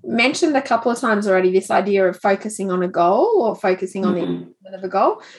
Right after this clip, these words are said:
Speaker 1: How
Speaker 2: Mm-hmm.
Speaker 1: important is that for an exceptional team to be able to do that?
Speaker 2: Well, it's, it's the thing that makes you a team. You know, if there's so many,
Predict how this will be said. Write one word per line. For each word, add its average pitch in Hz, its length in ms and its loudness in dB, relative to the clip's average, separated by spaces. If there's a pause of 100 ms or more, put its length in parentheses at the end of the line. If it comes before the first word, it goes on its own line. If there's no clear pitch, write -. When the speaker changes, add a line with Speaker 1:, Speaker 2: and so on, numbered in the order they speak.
(140)
Speaker 1:
How 294 220 2
Speaker 2:
Mm-hmm. 339 100 4
Speaker 1:
important - 360 0 (140)
is - 140 -16
that - 380 0
for 196 200 0
an 185 80 2
exceptional 185 600 -2
team 180 680 0
to 180 440 2
be 185 100 2
able 180 220 2
to 175 160 -12
do 175 200 2
that? - 180 -6 (1700)
Speaker 2:
Well, 95 280 2
it's, - 280 -8
it's - 220 -8
the 104 120 2
thing 98 280 2
that 87 380 0
makes 95 400 0
you 95 100 4
a - 40 0
team. 92 520 0
You 101 120 0
know, 87 120 2
if - 460 -2 (260)
there's 98 260 0
so 101 200 2
many, 95 580 0